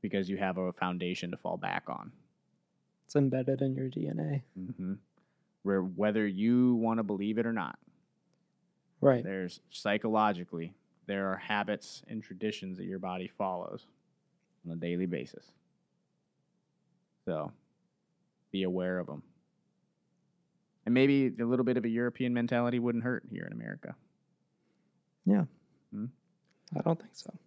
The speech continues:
Speaker 1: So if you wanna support the show, go ahead and reach out to w w w dot patreon dot com backslash the apex podcast. Uh, you can also follow us on Facebook at The Apex Podcast,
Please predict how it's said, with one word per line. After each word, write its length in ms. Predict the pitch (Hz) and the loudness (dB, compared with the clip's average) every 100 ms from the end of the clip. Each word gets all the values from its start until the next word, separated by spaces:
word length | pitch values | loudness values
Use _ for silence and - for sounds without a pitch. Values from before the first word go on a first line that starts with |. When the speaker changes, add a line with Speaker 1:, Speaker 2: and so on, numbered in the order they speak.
| _ - | _ -4
Speaker 1:
So 260 | - 147 | 8 10
if 140 | 131 156 | 10 8
you 80 | 180 | 8
wanna 120 | 156 | 8
support 300 | - 208 220 | 8 8 8
the 80 | 160 | 4
show, 340 | 131 110 151 - _ _ _ _ _ _ _ _ - 131 | 6 6 6 0 _ _ _ _ _ _ _ _ -2 6
go 160 | 131 | 8
ahead 240 | 131 135 127 | 10 8 8
and 200 | 123 113 | 6 6
reach 220 | 131 123 | 4 6
out 320 | 131 127 - | 6 6 4
to 460 | - 151 139 120 104 | 4 6 8 6 6
w 220 | 143 139 | 6 6
w 180 | 117 107 | 6 4
w 160 | 104 | 4
dot 240 | 104 101 - | 4 2 2
patreon 580 | 165 165 127 104 95 98 | 0 2 2 4 4 4
dot 240 | 101 - | 4 4
com 240 | 110 101 | 0 0
backslash 560 | 98 110 - - 92 - | 4 2 2 -2 -2 -2
the 200 | 113 131 | 2 4
apex 280 | 95 90 82 | 4 2 -2
podcast. 540 | - 78 - 87 131 - _ _ _ _ _ _ - | -2 -4 -4 -8 -8 -14 _ _ _ _ _ _ -8
Uh, 140 | 92 92 | -2 2
you 160 | 104 | 2
can 140 | 120 110 | 4 6
also 340 | 107 107 101 | 6 4 2
follow 240 | - 107 | 4 2
us 100 | 101 | 2
on 120 | 90 90 | 0 0
Facebook 420 | 98 - - - 92 | -2 0 -6 -6 -10
at 140 | 92 | -6
The 140 | 104 | -2
Apex 260 | 101 107 98 | -2 -2 -4
Podcast, 580 | 104 98 - 104 131 | 0 0 0 -4 -4